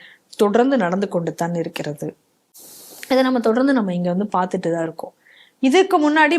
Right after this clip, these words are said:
மணிப்பூர்ல இதே போன்ற ஒரு கலவரத்தை ஏற்படுத்தி அது நாடு முழுவதும் பரவுவதற்கான ஒரு வேலையை இன்னைக்கு வந்து செஞ்சாங்க. இப்ப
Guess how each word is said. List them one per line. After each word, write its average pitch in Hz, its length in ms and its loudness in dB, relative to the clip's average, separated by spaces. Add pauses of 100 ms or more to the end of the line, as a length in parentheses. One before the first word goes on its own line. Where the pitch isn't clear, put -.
மணிப்பூர்ல 254 520 4
இதே 214 300 6
போன்ற 202 400 2
ஒரு 185 140 2
கலவரத்தை 190 480 2
ஏற்படுத்தி 175 580 0
அது 208 240 -2
நாடு 208 320 2
முழுவதும் 214 420 2
பரவுவதற்கான 175 800 0 (440)
ஒரு 175 680 4
வேலையை 196 500 2
இன்னைக்கு 170 280 -4
வந்து 165 200 -6 (120)
செஞ்சாங்க. 156 320 -6 (960)
இப்ப 294 600 0